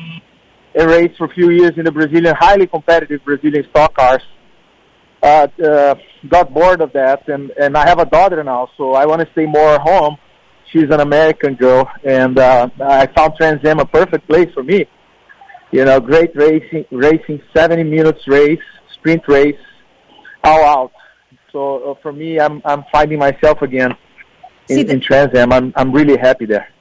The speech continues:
Speaker 2: Rafa, that is key. You, you just said you're, you're having fun, you're happy, you're finding yourself again.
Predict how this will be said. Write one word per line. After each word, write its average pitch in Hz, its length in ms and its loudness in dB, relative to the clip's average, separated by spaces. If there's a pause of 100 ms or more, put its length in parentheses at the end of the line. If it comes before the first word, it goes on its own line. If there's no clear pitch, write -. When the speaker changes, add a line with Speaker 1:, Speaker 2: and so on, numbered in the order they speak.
Speaker 2:
Rafa, 262 360 -2
that 254 180 0
is 233 220 -2
key. 214 640 -4
You, 220 260 -4
you 226 220 -6
just 269 260 -10
said 233 400 -2
you're, 214 300 -6
you're 175 340 -14
having 220 300 -6
fun, 220 580 -2
you're 196 260 -6
happy, 233 580 -4
you're 208 120 -4
finding 233 400 -2
yourself 202 320 -4
again. 185 320 -2